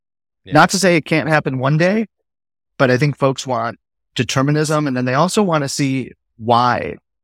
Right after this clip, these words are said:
Speaker 2: Like, why did the code generator output a specific line of code? And they really like being able to poke into the open source, source code. And so Fern is open source because our customers are developers and they like to see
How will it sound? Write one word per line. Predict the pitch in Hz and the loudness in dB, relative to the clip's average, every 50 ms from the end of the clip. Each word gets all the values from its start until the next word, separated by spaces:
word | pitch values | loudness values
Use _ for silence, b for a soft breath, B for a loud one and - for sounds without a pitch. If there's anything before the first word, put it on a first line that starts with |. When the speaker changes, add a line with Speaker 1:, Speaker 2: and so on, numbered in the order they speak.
| _ _ _ _ _ _ _ _ | _ _ _ _ _ _ _ _
Speaker 2:
Like, | - 131 113 | -4 -4 -4
why | - 113 120 123 127 143 151 156 | -2 0 2 2 4 4 4 4
did | 156 151 123 | 4 2 0
the | 127 | 0
code | 117 - - 127 127 120 | -4 -2 -2 -2 -2 -2
generator | 110 127 120 113 110 113 113 107 104 113 107 107 101 104 104 98 - _ _ _ _ _ _ _ _ _ _ _ _ _ - | -2 -6 -6 -6 -6 -6 -4 -4 -4 -4 -4 -4 -4 -6 -6 -8 -10 _ _ _ _ _ _ _ _ _ _ _ _ _ 0
output | 123 127 127 - - 147 135 - - | 2 2 2 0 0 -2 -2 -2 -2
a | - | -6
specific | - - - - 135 - - 139 - 131 - | -8 -6 -6 -6 -6 -4 -6 -6 -6 -8 -8
line | 107 107 110 113 110 | -10 -8 -8 -8 -8
of | 110 - _ | -10 -12 _
code? | - - 127 123 120 101 104 107 - - | -4 0 2 2 2 0 -2 -4 -8 -8
And | - - 120 | -4 -2 0
they | 123 127 | 0 2
really | 127 147 156 156 | 2 2 2 2
like | 139 135 131 127 131 | 2 2 0 0 0
being | - 123 123 120 | 0 -2 0 -2
able | 113 107 104 | -2 -4 -6
to | 101 | -6
poke | 98 - - - 127 117 - | -8 -6 -4 -4 -2 -2 -2
into | 120 113 113 | -4 -4 -4
the | 110 107 - - _ - | -6 -8 -8 -10 _ -6
open | 123 107 - 113 104 | -6 -4 -4 -4 -4
source, | - - 117 104 101 110 - | -4 -4 -4 -4 -4 -6 -8
source | - - - - - 127 117 - | -8 -8 -6 -4 -2 -2 -2 -2
code. | - - - - - - _ _ _ _ _ _ _ _ _ | -4 -6 -8 -8 -10 -14 _ _ _ _ _ _ _ _ _
And | - 127 117 | -2 -2 0
so | - 135 | 0 0
Fern | 123 - 160 151 147 143 | 0 2 2 2 2 2
is | 135 120 | 2 0
open | 107 131 113 131 120 | -2 -2 -2 -4 -6
source | 120 - 131 120 113 117 113 - - - - - | -4 -2 0 0 0 0 -2 -4 -8 -8 -8 -6
because | - 131 - 127 107 | -6 -4 -2 0 0
our | 120 | 0
customers | 113 - 135 131 - - 135 123 117 113 | 0 0 0 0 0 0 0 0 0 0
are | 120 | -2
developers | 107 113 107 120 113 117 117 113 113 110 110 - | -2 0 0 0 0 0 -2 -4 -4 -4 -4 -4
and | 110 | -4
they | 113 | -2
like | 113 113 113 117 | -2 -2 -2 -4
to | - | -6
see | - - 127 120 110 110 | -4 -2 0 0 0 -2